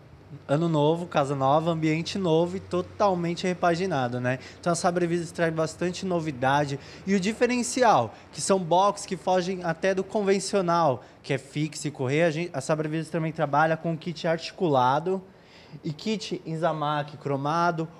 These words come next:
ou rodando aparente. A Sabre Vidros tem bastante novidade esse ano referente a kits, tanto em inox,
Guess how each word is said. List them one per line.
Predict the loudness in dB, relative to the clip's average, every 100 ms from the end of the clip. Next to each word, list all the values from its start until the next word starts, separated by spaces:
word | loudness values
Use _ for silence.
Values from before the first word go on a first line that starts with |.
| -10 2
ou | 4 6
rodando | 4 4 4 2
aparente. | 2 0 0 0 -2 -6 -10 -12 -18 -16 -16 -14 -14 -16 -20 -10 -6
A |
Sabre | -2 0 2
Vidros | 0 -4 -4
tem | 0
bastante | 0 0 -2 -4 -4
novidade | -4 -2 2 2 2
esse | -4 -4
ano | 0 0 0 -4 -10 -10
referente | -6 -2 0 0 0
a | -2
kits, | -4 -6 -8
tanto | -2 0 0 -2
em | -2 -2
inox, | 0 2 4 2 -4